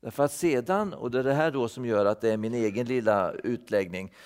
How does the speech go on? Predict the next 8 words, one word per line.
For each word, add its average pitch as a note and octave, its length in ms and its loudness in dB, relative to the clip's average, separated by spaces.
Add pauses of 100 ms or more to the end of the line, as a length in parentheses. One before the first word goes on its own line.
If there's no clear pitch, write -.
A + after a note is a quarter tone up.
(120)
sedan C#3+ 460 0
i E3+ 80 -2
vers D#3+ 200 0
tjugosju D3 1000 -4 (460)
till C3 260 0
och C3 180 0
med A2+ 340 0
trettioett, - 880 -4